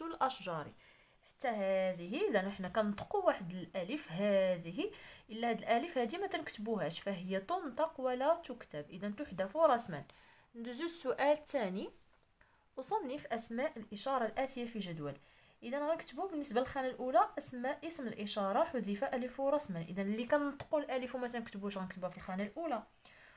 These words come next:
واللي تنطقو الألف وتنكتبوه في الخانة الثانية.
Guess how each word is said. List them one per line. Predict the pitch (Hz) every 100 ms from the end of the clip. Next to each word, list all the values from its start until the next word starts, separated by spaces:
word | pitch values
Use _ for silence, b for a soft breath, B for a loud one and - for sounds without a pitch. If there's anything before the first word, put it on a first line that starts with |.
| B _
واللي | 240 247 254 285
تنطقو | 285 285 254 220 220 202 202 214 214 - - 285
الألف | 269 233 214 202 208
وتنكتبوه | 208 208 - 190 330 440 277
في | -
الخانة | 208 - 214 269
الثانية. | 302 254 180